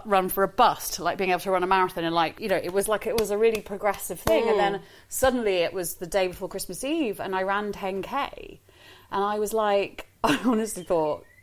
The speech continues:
Speaker 1: I was like, "I can't believe it." And then I was like, "Hang on, I've got to do that another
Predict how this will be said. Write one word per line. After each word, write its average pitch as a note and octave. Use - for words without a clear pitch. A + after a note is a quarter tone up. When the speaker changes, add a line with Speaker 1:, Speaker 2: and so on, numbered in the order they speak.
Speaker 1:
I F#3
was F3
like, F3
"I F3+
can't E3
believe E3+
it." A1
And F3
then F#3
I D#3+
was E3
like, D#3+
"Hang E3+
on, D3+
I've -
got -
to D#3+
do E3
that D3+
another D#3+